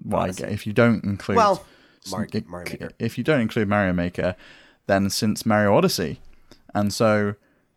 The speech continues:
Speaker 1: uh, it, it's, it's the first kind of new outing for Mario, um, since then. So neither of you mentioned the, like, big, li-, big,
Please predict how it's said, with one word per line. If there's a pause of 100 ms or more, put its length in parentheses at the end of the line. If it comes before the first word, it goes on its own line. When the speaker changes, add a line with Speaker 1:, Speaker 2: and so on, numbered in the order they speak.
(140)
Speaker 1:
uh, (220)
it,
it's, (120)
it's
the
first
kind
of
new
outing
for
Mario, (300)
um,
since
then. (580)
So
neither
of
you (180)
mentioned (100)
the, (360)
like, (340)
big,
li-, (240)
big,